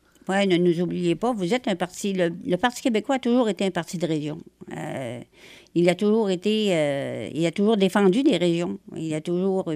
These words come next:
puis la dernière élection l'a prouvé, il a été élu par les régions, surtout. Alors, euh, je ne pense pas froisser le Parti québécois en faisant ce que, en sortant un communiqué de presse comme on l'a fait.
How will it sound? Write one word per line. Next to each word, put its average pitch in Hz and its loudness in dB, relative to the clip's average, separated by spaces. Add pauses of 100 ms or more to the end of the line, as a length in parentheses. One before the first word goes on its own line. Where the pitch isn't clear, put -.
puis 156 -2
la 160 2
dernière 175 4
élection 180 0
l'a 190 2
prouvé, 170 0
il 170 0
a - 2
été 180 -2
élu 214 -2
par 214 -2
les 160 -2
régions, 151 -6 (140)
surtout. - -12 (600)
Alors, 147 -4
euh, 135 -6
je 156 -4
ne 170 2
pense 180 -2
pas 202 0
froisser 170 -2
le 185 0
Parti - -8
québécois 156 -4 (100)
en 139 -8
faisant 151 -4
ce - -12
que, 135 -4
en 151 -4
sortant 175 -2
un 151 -2
communiqué 160 -2
de - -20
presse 160 -4
comme 165 -2
on 156 0
l'a 139 -4
fait. 127 -14